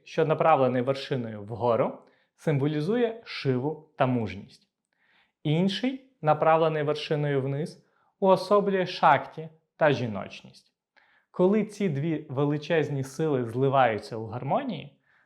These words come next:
виникає рівновага, що дозволяє створювати нове життя.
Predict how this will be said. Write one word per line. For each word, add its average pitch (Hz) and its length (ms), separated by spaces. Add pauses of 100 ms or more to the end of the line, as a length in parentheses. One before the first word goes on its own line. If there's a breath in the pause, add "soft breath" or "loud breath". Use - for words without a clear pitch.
виникає 226 540
рівновага, 147 760 (260)
що - 220
дозволяє 123 560
створювати 120 680 (140)
нове 113 360
життя. 104 380